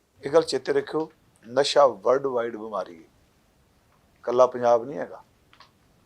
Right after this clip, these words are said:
ਮੈਂ ਅਮਰੀਕਾ, ਕੈਨੇਡਾ ਜਾਂਦਾ, ਇੰਗਲੈਂਡ ਜਾਂਦਾ,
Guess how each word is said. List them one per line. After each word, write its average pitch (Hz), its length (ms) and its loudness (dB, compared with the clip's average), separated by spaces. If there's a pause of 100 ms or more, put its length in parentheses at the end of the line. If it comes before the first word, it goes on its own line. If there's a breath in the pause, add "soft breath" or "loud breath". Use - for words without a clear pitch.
(160)
ਮੈਂ 127 100 -6
ਅਮਰੀਕਾ, 123 400 2
ਕੈਨੇਡਾ 120 400 -6
ਜਾਂਦਾ, 107 440 -12 (140)
ਇੰਗਲੈਂਡ 117 380 -6
ਜਾਂਦਾ, 113 380 -10